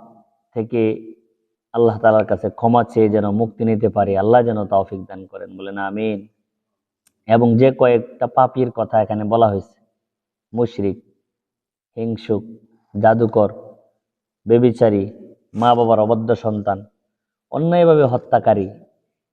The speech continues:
এই কয়েকটা পাপ যেন আমাদের ভিতরে না থাকে। যদি থাকে, ইনশাআল্লাহ আজকে থেকে আমরা তওবা করে ছেড়ে দিব, পারবো না ইনশাআল্লাহ? এরপরে আরেকটা হাদিস আপনাদেরকে শোনাই এই রাত্রির ফাজাইল সম্পর্কে।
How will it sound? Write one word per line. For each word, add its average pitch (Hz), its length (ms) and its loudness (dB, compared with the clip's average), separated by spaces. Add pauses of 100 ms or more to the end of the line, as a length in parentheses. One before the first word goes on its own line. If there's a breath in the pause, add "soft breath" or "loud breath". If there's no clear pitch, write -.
(120)
এই 233 360 2
কয়েকটা 196 460 4
পাপ 160 480 0
যেন 127 140 0
আমাদের 107 420 2
ভিতরে 101 340 -6
না 104 200 0
থাকে। 107 340 -8
যদি 123 240 -4
থাকে, 147 520 -4
ইনশাআল্লাহ 107 500 -2
আজকে 101 240 -6
থেকে 101 200 -12
আমরা 107 440 -6
তওবা 113 260 -2
করে 160 220 -8
ছেড়ে 113 260 -2
দিব, 92 280 -6
পারবো 113 220 0
না 160 80 0
ইনশাআল্লাহ? 214 460 2 (3000)
এরপরে 220 360 6
আরেকটা 165 360 4
হাদিস 147 240 2
আপনাদেরকে 120 460 2
শোনাই 113 400 -2
এই 165 200 2
রাত্রির 151 480 2
ফাজাইল 120 440 4
সম্পর্কে। 110 580 -4